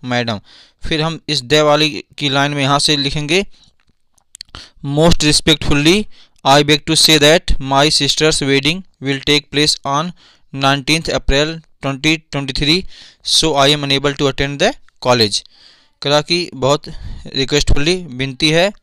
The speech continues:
मैं आपसे कहना चाहता हूँ कि मेरी बहन की शादी जो है वह कब हो रही है, उन्नीस अप्रैल को है, और इसलिए मैं स्कूल में, अ, कॉलेज अटेंड करने में असमर्थ हूँ। तो यहाँ पे कहेंगे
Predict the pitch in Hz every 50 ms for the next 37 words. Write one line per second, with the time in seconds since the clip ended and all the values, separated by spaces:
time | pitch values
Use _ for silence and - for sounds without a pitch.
0 | _ - - - _ _ _ _ _ 131 135 131 127 - - - 131 131 139 139
1 | - 143 135 - 156 160 156 - 147 135 135 135 135 139 - - 123 117 120 139
2 | 143 131 - 139 - - 123 123 139 151 151 127 120 120 131 139 160 170 - _
3 | _ _ _ _ _ _ _ - 127 127 127 123 - 135 131 139 143 147 151 165
4 | 190 190 - 135 135 139 139 - - 123 - - 131 135 139 147 - 165 165 175
5 | 180 196 208 - - - 123 120 117 - 131 135 135 135 139 143 139 127 135 -
6 | - 135 127 135 135 127 _ - 127 127 123 123 120 - 123 123 131 139 127 127
7 | 127 139 135 120 - 135 139 147 185 180 - - 135 117 107 - - - 104 _
8 | _ _ _ _ _ _ - - - - _ _ _ - _ _ - 143 139 143
9 | 147 147 - 147 151 156 151